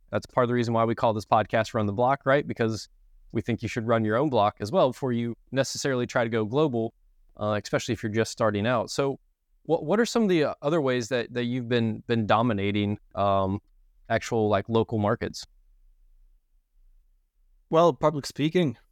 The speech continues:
Speaker 2: right? Going to gyms and doing presentations. So this is, like, just, uh, over a year and a half after Sam told me, "Just hit record," right? At this point, I'm working with Cody Move Room,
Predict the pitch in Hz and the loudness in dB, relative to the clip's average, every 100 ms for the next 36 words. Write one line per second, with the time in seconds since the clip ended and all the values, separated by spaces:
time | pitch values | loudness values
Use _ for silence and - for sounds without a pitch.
0 | _ - 131 147 139 143 131 120 135 139 | _ -4 0 0 2 2 0 0 0 0
1 | 104 - _ _ _ - 131 120 117 113 | -2 -12 _ _ _ -10 -4 -2 0 -2
2 | 104 135 120 110 139 131 120 131 - 110 | -4 -4 -2 2 2 2 0 -2 -2 -6
3 | - - _ _ _ _ _ _ - 160 | -8 -16 _ _ _ _ _ _ -2 0
4 | 214 214 160 139 127 - - 131 127 - | 2 2 4 2 0 -4 -4 -4 -2 -2
5 | 139 123 131 120 135 131 120 123 135 127 | -2 0 0 0 0 0 0 0 0 -2
6 | 120 - - 139 131 - 127 117 117 - | -6 -6 -2 0 0 0 -2 -2 -6 -6
7 | 117 127 - - 139 175 - 131 - _ | -4 -4 -4 0 0 0 0 -2 -2 _
8 | _ _ _ _ _ _ _ _ _ - | _ _ _ _ _ _ _ _ _ -8
9 | 127 156 - 139 135 127 120 120 135 139 | 0 2 2 0 0 0 -2 -2 -2 -2
10 | 113 - - 120 110 104 151 160 117 | -4 -6 -2 -2 -2 0 2 4 2